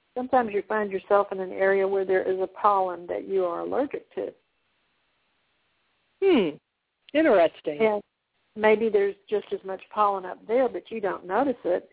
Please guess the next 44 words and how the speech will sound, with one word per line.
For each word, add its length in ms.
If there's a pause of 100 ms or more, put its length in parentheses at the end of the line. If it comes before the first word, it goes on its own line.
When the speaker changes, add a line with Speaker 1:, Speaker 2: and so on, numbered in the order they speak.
Speaker 1:
'cause 140
it 120
will. 220
It'll 160
happen 360
at 100
a 100
different 320
time 220
of 80
the 60
year. 260
It'll 120
happen 320
later 320
in 100
the 80
year, 320 (360)
but 180
maybe 340
it's 180
not 260
something 280
you're, 280 (880)
you're 160
allergic 460
to. 100
Maybe 240
you 180
were 100
allergic 440
to 60
pine, 460
for 120
example, 520
and 320
I 80
don't 120
know 60
if 120
you've 120
got 180
pine 300
up 100